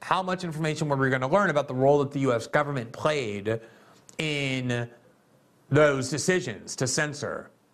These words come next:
We have a lot of information that the F B I was trying to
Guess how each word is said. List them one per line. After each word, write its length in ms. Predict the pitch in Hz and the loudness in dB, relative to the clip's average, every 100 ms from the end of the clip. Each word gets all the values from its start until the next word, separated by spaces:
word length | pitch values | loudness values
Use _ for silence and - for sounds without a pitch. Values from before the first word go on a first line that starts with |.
| _ | _
We 100 | 139 | 2
have 180 | 185 233 | 2 2
a 60 | 151 | -2
lot 300 | 143 190 208 | 2 2 2
of 100 | 170 | -4
information 640 | 160 151 127 107 - 87 - _ _ _ _ _ | -6 -6 -6 -6 -12 -16 -20 _ _ _ _ _
that 760 | 120 143 143 131 120 117 107 - - _ | 2 4 2 0 0 -2 -4 -10 -20 _
the 160 | 170 | 2
F 120 | 175 175 | 2 2
B 100 | 160 | 0
I 120 | 139 | 0
was 180 | 135 127 | 0 -4
trying 460 | - 143 143 143 135 | -2 0 0 -4 -4
to 680 | 139 123 117 113 104 107 | -2 0 2 0 0 -2